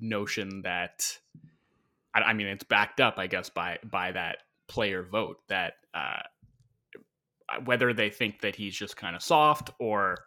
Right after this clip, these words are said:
I don't know. I mean, th-, you have it right there. Like, they, <laughs> they gave more votes to Andrew Wiggins than they did to Karl Anthony Towns, which, um, if you, uh, if you think about, like, their, their history on the Timberwolves and,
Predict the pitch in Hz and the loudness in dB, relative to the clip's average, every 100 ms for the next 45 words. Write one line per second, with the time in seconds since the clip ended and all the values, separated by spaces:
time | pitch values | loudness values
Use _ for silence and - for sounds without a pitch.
0 | _ 131 165 190 - - 123 117 113 113 | _ 2 4 2 0 -4 -2 0 0 0
1 | - 120 120 127 131 123 120 127 87 98 | 0 0 4 6 6 2 2 2 0 -2
2 | - - - 170 - 180 - 143 127 120 | 0 0 2 2 6 4 6 6 6 6
3 | 135 123 120 123 110 113 110 98 113 110 | 6 4 6 2 4 2 4 2 2 2
4 | 110 107 98 98 95 101 98 - 98 95 | 2 2 0 -4 -4 -4 -6 -4 -4 -2
5 | 95 101 92 - 92 85 - 98 - - | -4 -6 -8 -4 -4 -6 -8 -8 -6 -6
6 | - - - - _ - - 101 - 151 | -6 -12 -20 -20 _ -10 -6 -6 -8 -14
7 | - _ _ - 107 - 107 101 95 87 | -20 _ _ -12 -10 -4 -4 -4 -6 -4
8 | 87 85 - - _ _ _ - _ _ | -4 -6 -8 -14 _ _ _ -20 _ _
9 | _ - - 120 165 156 127 110 107 104 | _ -14 -4 6 8 8 6 4 2 -2
10 | - 107 101 110 101 120 - 110 107 104 | 0 -2 0 0 0 -2 0 0 0 0
11 | 98 117 110 95 92 92 - 90 90 90 | -4 -4 -2 -2 -4 -6 -6 -6 -6 -10